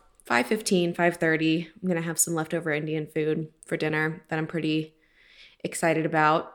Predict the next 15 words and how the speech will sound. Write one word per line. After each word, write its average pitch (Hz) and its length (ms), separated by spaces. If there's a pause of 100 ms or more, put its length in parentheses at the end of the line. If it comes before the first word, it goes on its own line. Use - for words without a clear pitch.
(180)
And, 190 320
um, 196 540 (200)
you 233 120
know, 330 160
life 311 220
is 349 120
good. 233 480 (800)
Life 262 180
is 294 140
really 269 200
good. 262 460
I 202 440
am 190 320
certainly 208 680
feeling 185 880